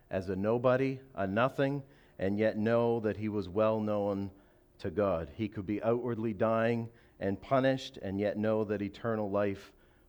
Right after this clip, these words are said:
was his. He could experience real sorrow in the face of the hardships he was experiencing, sorrow in light of so many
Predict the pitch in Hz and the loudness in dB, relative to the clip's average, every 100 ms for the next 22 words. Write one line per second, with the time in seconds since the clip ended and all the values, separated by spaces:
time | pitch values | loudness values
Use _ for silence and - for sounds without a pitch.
0 | - 101 92 - 120 104 82 - 110 98 | -10 -6 -4 -4 -2 -2 -2 -10 -10 -6
1 | 107 98 - - 113 110 110 - 101 120 | -4 -4 -8 -6 -2 0 -2 -4 -2 0
2 | 123 120 - 123 135 139 139 - - - | 0 -2 0 4 6 6 2 -8 -20 -4
3 | 104 107 208 - 127 - 113 101 117 117 | 0 0 2 0 0 -2 -2 2 2 2
4 | 117 123 - - 113 98 104 - - 120 | 0 -8 -6 -4 -4 -2 -6 -8 -4 0
5 | 120 117 123 120 120 - - - - 127 | 0 -2 -2 -4 -4 -16 -20 -14 -2 4
6 | 131 131 127 120 113 110 117 113 104 - | 6 6 4 2 -2 2 4 2 -2 -2
7 | 120 117 117 113 113 | -2 2 2 2 -2